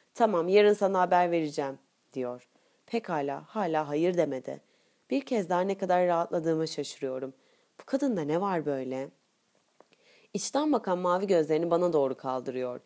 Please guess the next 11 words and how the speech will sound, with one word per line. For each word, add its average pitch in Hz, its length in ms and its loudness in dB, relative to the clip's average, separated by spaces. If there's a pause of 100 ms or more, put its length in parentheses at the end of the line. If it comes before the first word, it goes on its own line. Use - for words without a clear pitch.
(260)
Yüzü 175 180 0
endişeyle 180 540 0
kırışmış. 143 640 -8 (360)
Ona 214 180 0
dokunmak 240 420 0
için 220 240 -4
içimden 196 340 -4
yükselen 175 440 -2
isteğe 190 340 -2
karşı 180 380 -4
koyuyorum. 120 500 -8